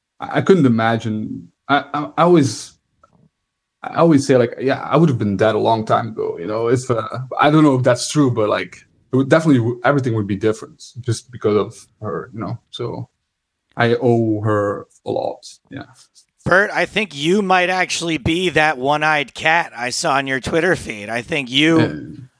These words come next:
Speaker 2: are easily one of these animals that's been adopted and saved by your girlfriend.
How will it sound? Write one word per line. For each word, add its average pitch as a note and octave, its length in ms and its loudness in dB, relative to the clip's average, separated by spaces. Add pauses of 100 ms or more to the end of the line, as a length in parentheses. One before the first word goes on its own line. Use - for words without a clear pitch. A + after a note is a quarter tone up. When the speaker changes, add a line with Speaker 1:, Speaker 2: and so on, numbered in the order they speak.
(180)
Speaker 2:
are D3 260 2
easily D#3 540 0
one D3 260 0
of C#3+ 120 -4
these D3 420 -2 (480)
animals D3+ 680 0
that's C3+ 220 -2
been D#3 140 -2
adopted D3 600 0
and C3+ 140 -6
saved D#3 460 -2
by C3+ 140 0
your B2+ 140 -2
girlfriend. B2 640 -2